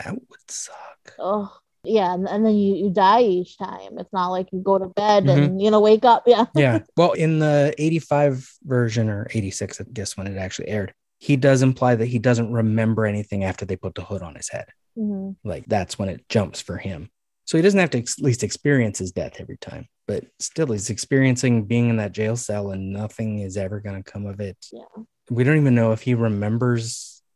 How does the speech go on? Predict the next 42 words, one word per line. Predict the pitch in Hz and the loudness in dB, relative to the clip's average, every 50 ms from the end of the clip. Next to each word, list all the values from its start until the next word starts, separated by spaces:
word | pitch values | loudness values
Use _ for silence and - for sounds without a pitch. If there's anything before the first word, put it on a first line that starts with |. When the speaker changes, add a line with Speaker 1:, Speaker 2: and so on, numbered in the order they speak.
| _ - | _ -6
Speaker 1:
like, | - 127 123 - | -4 -4 -4 -6
he | - - 123 | -8 -8 -6
supposedly | 120 - 127 127 143 147 156 156 151 151 | -4 -4 -2 -2 0 0 0 0 0 0
is | 143 135 | 0 2
in | 143 139 | 2 2
there | 135 131 | 2 0
for | - 139 127 | 0 0 0
murder, | 117 104 98 104 113 139 147 - - - - _ _ _ _ _ _ _ _ - | 0 0 -2 -2 -4 -4 -4 -6 -10 -12 -14 _ _ _ _ _ _ _ _ -8
right? | 104 110 117 139 185 240 _ - | -4 -4 -4 -4 -6 -8 _ -2
Speaker 2:
Right, | 226 240 233 202 180 185 190 - | 2 2 4 2 2 -2 -4 -4
yeah. | 196 208 - - - - - | -4 -4 -4 -6 -10 -12 -10
Does | 202 190 - | -10 -8 -4
he | - 202 196 | -2 -2 -2
know? | 196 196 196 220 - _ _ - | 0 -2 -4 -6 -8 _ _ -8
Speaker 1:
They | 131 123 143 139 135 | -2 2 4 6 6
never | 131 131 127 123 127 147 | 6 6 4 4 2 2
discuss | 131 139 131 - - - 127 120 - - | 2 0 0 -2 -2 -2 -2 -2 -2 -2
who | 127 117 104 | -2 -2 -2
he | 101 92 | -4 -6
killed | - - 110 107 113 135 156 170 - _ _ - | -6 -6 -6 -4 -4 -6 -8 -10 -16 _ _ -4
or | 113 110 | -4 -2
why | 98 101 98 95 95 | -2 -2 -4 -6 -6
he | 101 98 87 | -8 -10 -8
did | - 101 98 117 | -8 -6 -6 -4
it. | 151 - - _ _ _ _ _ _ _ _ _ _ _ - | -6 -6 -8 _ _ _ _ _ _ _ _ _ _ _ -2
Is | 131 117 - | -2 0 0
this | 127 117 - - | 0 -2 0 -2
a | 113 | -4
dream, | 101 - 120 120 123 135 160 185 185 | -2 0 2 2 4 4 4 2 2
or | 160 135 | 2 2
is | 123 113 | 2 0
this | 120 120 - - | -2 -2 -2 -2
a | 120 | -2
guy | 117 117 113 | 0 0 0
dreaming | 110 104 117 127 131 131 135 135 131 127 123 | 0 0 0 2 4 6 6 6 6 6 4
about | 113 117 113 107 95 - 113 | 4 4 2 0 0 -4 -4
dying | 107 113 107 107 113 120 123 127 127 127 | -4 -2 0 0 2 2 2 2 2 0
'cause | 120 - 113 107 - | 0 -2 -4 -4 -4
he | - 110 | -4 -6
did | 98 - 107 107 113 117 127 | -4 -2 -2 -2 -2 0 0
murder | 135 131 131 131 143 147 | 2 2 2 2 0 -4
someone? | 147 - - 160 165 165 175 185 202 196 190 | -4 -6 -6 -6 -4 -4 -6 -6 -6 -8 -10